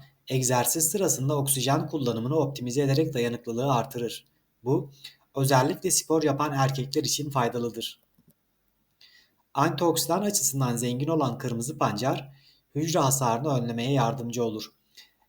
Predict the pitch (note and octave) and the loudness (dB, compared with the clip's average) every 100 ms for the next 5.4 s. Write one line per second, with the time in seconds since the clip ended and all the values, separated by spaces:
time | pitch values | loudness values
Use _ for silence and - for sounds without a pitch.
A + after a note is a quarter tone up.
0 | _ B2 A#2+ B2 A#2+ E3 F3 D#3 A#2+ A#2 | _ -6 -2 0 2 2 4 2 2 -4
1 | A2+ A2 F#3+ G3+ - - _ - C3 B2 | 0 0 0 -4 -14 -20 _ -8 -6 0
2 | B2+ A#2 B2 A#2+ C3 D3+ C#3 A#2 A#2 D3 | 0 2 0 0 2 2 2 2 0 -2
3 | F3 D3 C3+ - A#2+ C#3 - C3 - A#2 | 0 0 0 -2 -6 -4 -6 -6 -4 -2
4 | C#3+ C3+ C3+ A#2 A#2 A#2 - - _ _ | 0 0 -2 -6 -6 -4 -6 -10 _ _
5 | _ A2+ F#3+ C3+ | _ 0 0 0